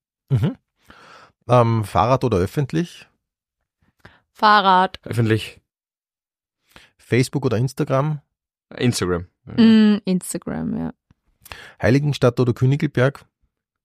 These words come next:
Speaker 2: Königelberg.
Speaker 3: Heiliger Königelberg. Vernuschel gesagt, aber ihr wisst, was ich meine.
Speaker 1: <laughs> Ähm, Dialekt oder Hochdeutsch?
Speaker 3: Ein Dialekt.
Speaker 2: Kommt drauf an, welcher. Also bei mir selber muss man jetzt wirklich mal sagen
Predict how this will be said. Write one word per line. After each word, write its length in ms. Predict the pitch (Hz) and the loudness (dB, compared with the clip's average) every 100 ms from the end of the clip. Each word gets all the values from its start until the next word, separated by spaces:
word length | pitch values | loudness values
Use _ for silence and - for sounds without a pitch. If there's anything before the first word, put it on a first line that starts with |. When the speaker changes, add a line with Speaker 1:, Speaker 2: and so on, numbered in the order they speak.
| - | -4
Speaker 2:
Königelberg. 760 | - 208 180 175 160 156 - - | 0 2 0 -4 -6 -8 -12 -6
Speaker 3:
Heiliger 280 | - - 95 | -2 0 0
Königelberg. 720 | - 90 87 78 73 65 - _ _ _ _ _ _ _ _ _ - _ | -2 -4 -4 -6 -10 -12 -14 _ _ _ _ _ _ _ _ _ -20 _
Vernuschel 340 | 90 87 - | -4 -4 -4
gesagt, 300 | - 90 - | -8 -8 -6
aber 140 | 87 85 | -6 -6
ihr 60 | |
wisst, 160 | 85 - | -8 -10
was 100 | 87 | -6
ich 40 | |
meine. 140 | 76 98 | 0 0
Speaker 1:
<laughs> 420 | 92 - 131 - - - - - - - - - - - - - - - - | 0 -4 -4 -4 -8 -16 -16 -16 -16 -18 -18 -16 -16 -16 -18 -18 -20 -8 0
Ähm, 380 | 113 117 113 - | 0 0 -2 0
Dialekt 380 | 131 117 127 - | 2 4 2 0
oder 160 | 139 117 | 0 0
Hochdeutsch? 600 | 156 - 78 - - - _ _ _ _ | -2 -4 -6 -8 -16 -20 _ _ _ _
Speaker 3:
Ein 100 | 92 | -10
Dialekt. 400 | 95 82 - _ _ _ _ _ _ - - - _ - | -8 -10 -12 _ _ _ _ _ _ -20 -20 -20 _ -2
Speaker 2:
Kommt 280 | 311 392 339 | 0 2 -2
drauf 160 | 285 | 0
an, 320 | 220 214 202 | 2 2 0
welcher. 640 | 165 170 185 - - 135 - | 0 -2 -2 -6 -12 -12 -8
Also 220 | 196 202 | -8 -4
bei 120 | 226 | 0
mir 240 | 226 233 247 | 0 0 -2
selber 840 | - 196 220 240 240 240 226 208 - | 0 0 0 0 0 2 0 -4 -12
muss 280 | - 208 208 | -8 -4 0
man 100 | 214 | 0
jetzt 260 | 190 - 180 | -2 -2 -4
wirklich 240 | 202 196 | -2 -2
mal 140 | 185 | -4
sagen 420 | 175 180 180 190 | -2 -2 -2 -4